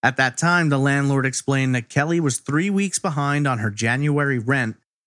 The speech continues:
and no one had seen her at the Bradenton apartment complex since December. At the time, Brendan went to the complex where the landlord granted him access to Kelly's apartment. As soon as he entered, he knew something was wrong.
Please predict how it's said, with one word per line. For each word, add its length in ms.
and 200
no 140
one 220
had 160
seen 320
her 180
at 140
the 80
Bradenton 560
apartment 500
complex 640
since 280
December. 640
At 120
the 60
time, 540
Brendan 360
went 180
to 60
the 100
complex 640
where 100
the 120
landlord 580
granted 380
him 80
access 420
to 100
Kelly's 360
apartment. 580
As 120
soon 180
as 80
he 160
entered, 560
he 160
knew 360
something 420
was 160
wrong. 540